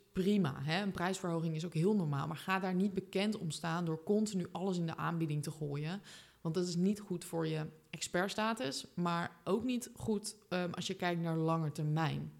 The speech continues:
Dus je wilt, als je kijkt naar, eh, de korte en lange termijn, wil je dus naar verschillende dingen kijken. Naar je content,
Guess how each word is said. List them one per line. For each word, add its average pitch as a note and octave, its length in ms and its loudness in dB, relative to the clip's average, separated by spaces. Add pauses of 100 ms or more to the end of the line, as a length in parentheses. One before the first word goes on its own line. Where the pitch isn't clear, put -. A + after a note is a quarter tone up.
(1300)
Dus F3+ 140 0
je G#3 120 0
wilt, A#3 420 0 (220)
als A#3+ 240 -2
je - 160 -8
kijkt F3+ 480 2
naar, E3+ 540 0
eh, E3 420 0
de D#3 80 -6
korte A#3+ 260 -2
en F3+ 120 0
lange E3 260 0
termijn, F3 540 0
wil E3 140 2
je G#3 100 0
dus G3+ 160 0
naar F3+ 120 -2
verschillende D#3 340 -2
dingen D3 240 0
kijken. C#3+ 420 -8 (920)
Naar E3 200 4
je D3+ 140 2
content, C4+ 640 0